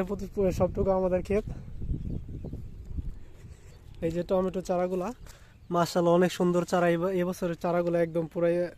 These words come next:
অনেক সুন্দর হয়েছে চারাগুলো। সকা-, একটু আগে উঠে নিয়ে আসছে গাছ থেকে, ক্ষেত থেকে চারাগুলো ওই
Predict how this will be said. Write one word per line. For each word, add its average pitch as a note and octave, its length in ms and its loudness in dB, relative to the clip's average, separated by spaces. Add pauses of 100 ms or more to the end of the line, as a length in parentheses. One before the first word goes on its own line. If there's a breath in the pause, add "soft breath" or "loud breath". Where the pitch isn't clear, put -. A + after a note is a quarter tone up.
(100)
অনেক F3+ 220 -2
সুন্দর F#3 260 2
হয়েছে F3 240 -2
চারাগুলো। E3+ 320 4 (120)
সকা-, F3+ 300 -2
একটু E3 180 -4
আগে F#3 160 4
উঠে F#3 200 2
নিয়ে F3 160 4
আসছে - 220 -2
গাছ D#3 200 -2
থেকে, D#3+ 200 0 (1160 soft breath)
ক্ষেত F3+ 240 4
থেকে G3 160 6 (180)
চারাগুলো E3+ 380 4
ওই E3 60 2